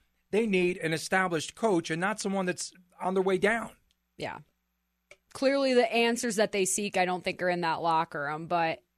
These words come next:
Speaker 2: the more that Joe Judge spins himself into, uh,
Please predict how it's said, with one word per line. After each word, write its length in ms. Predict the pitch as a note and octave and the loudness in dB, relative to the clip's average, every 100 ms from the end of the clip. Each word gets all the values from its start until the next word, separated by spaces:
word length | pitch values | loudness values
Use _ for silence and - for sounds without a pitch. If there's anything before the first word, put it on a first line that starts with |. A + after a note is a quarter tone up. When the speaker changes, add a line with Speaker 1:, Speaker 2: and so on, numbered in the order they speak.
| - | -8
Speaker 2:
the 60 | |
more 640 | F#3 F3+ F3+ F3 F3 E3+ - - | -4 -2 2 4 4 0 -6 -2
that 500 | F#3 F3 E3 E3 - _ - | 2 4 4 2 -2 _ -6
Joe 220 | G3+ F3+ | 0 0
Judge 320 | E3+ F3 E3+ | 2 0 0
spins 400 | - - F3+ F3 | -6 -6 -4 -4
himself 500 | - F3 F3+ E3+ E3 | -6 -4 0 0 0
into, 500 | F3 E3+ - F3 E3+ | -4 -6 -4 -2 0
uh, 340 | E3 D#3+ D#3 | 0 0 -2